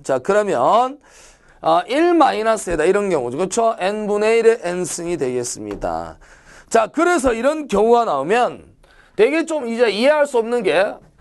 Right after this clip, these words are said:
N 이퀄 일 넣었을 때 요게 N승이 나오잖아요. 그럼 이제 우리가 뭘 생각하냐면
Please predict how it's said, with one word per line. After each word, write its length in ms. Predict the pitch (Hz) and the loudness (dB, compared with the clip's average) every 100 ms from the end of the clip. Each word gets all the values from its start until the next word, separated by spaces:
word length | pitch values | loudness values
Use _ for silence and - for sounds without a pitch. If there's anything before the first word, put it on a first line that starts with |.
| _ | _
N 240 | - 320 359 | 0 0 0
이퀄 220 | 320 285 | 0 0
일 180 | 247 320 | 2 4
넣었을 360 | 339 - 247 196 | 4 2 -2 2
때 180 | 208 | 2
요게 240 | 180 233 247 | 4 2 2
N승이 400 | 320 349 277 240 | 0 0 -6 -4
나오잖아요. 500 | 185 165 175 170 147 | 0 0 0 -2 -2
그럼 160 | 247 247 | 0 4
이제 100 | 226 | 4
우리가 180 | 254 | 4
뭘 240 | 190 196 247 | 2 0 0
생각하냐면 880 | 254 240 190 135 165 240 143 95 | 0 0 -2 -2 0 0 0 -8